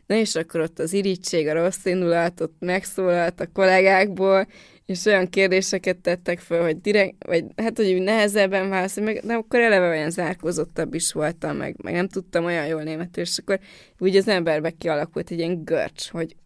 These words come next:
úristen, <laughs> beszélni kell. És akkor ugye az évek alatt, ö, jöttem rá, hogy hát, hogy ez hülyeség, meg nem is tesznek fel olyan bonyolult kérdéseket az emberek, meg érted, szóval, hogy így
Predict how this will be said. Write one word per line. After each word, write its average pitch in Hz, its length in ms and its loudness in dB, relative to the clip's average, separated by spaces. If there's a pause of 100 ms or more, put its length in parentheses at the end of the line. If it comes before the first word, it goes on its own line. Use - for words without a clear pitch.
úristen, 185 680 -2 (280)
<laughs> - 520 -4
beszélni 185 520 0
kell. 202 240 -2 (600)
És 202 200 -4
akkor 233 180 0
ugye 220 100 6
az 226 120 4
évek 185 360 0
alatt, 175 520 -2
ö, 170 540 0 (380)
jöttem 175 440 -4
rá, 160 240 -4
hogy 151 240 -10
hát, 165 140 -10 (720)
hogy 165 120 -10
ez 165 200 -10
hülyeség, 151 600 -4
meg 185 120 -6
nem 262 120 -4
is 247 100 -6
tesznek 170 320 -6
fel - 180 -10
olyan 139 180 -8
bonyolult 170 440 -4
kérdéseket 170 640 -8
az 165 140 -14
emberek, 147 600 -10
meg - 160 -14 (260)
érted, 202 320 -12
szóval, 180 220 -6
hogy 165 140 -6
így 165 200 -10